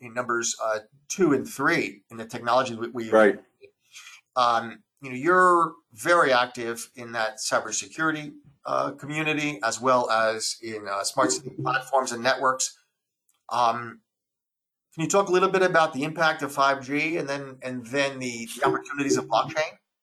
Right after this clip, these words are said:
Speaker 2: Well, everybody's talking about five G, as you know. Uh, and we believe, uh, we actually just did a study on five G. I wasn't the analyst that did that, but, uh, uh, we have some pretty good research on how soon we expect five G to be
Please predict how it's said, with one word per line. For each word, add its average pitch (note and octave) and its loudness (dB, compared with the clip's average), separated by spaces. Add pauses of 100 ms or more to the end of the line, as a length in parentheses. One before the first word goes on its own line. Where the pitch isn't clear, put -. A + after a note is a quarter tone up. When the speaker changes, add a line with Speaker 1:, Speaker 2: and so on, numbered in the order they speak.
(1700)
Speaker 2:
Well, C3+ 12
everybody's C#3 8
talking C3+ 6
about A#2+ 8
five A2 8
G, G#2 -2
as G#2 2
you A2 -4
know. F2 -6 (300)
Uh, F2+ 2 (800)
and A2 8
we F3+ 6
believe, E3+ 8
uh, B2+ 10
we D3+ 8
actually C#3 4
just A#2+ -4
did A#2 4
a G#2+ 0
study - 6
on F#2+ 4
five F#2 2
G. G2 -2
I G2 8
wasn't G2+ 0
the F#2+ -8
analyst F2+ -8
that F2+ -4
did F#2 0
that, F2 -2
but, F2+ -2
uh, F2+ 8 (280)
uh, F2 6
we F2+ 0
have F#2 6
some F#2+ -8
pretty C#3+ 2
good C3 6
research A#2+ 6
on G#2 8
how G#2+ 6
soon G#2+ 2
we G#2 -2
expect G2 2
five F#2+ 4
G G2+ -6
to F#2+ -8
be F#2 -10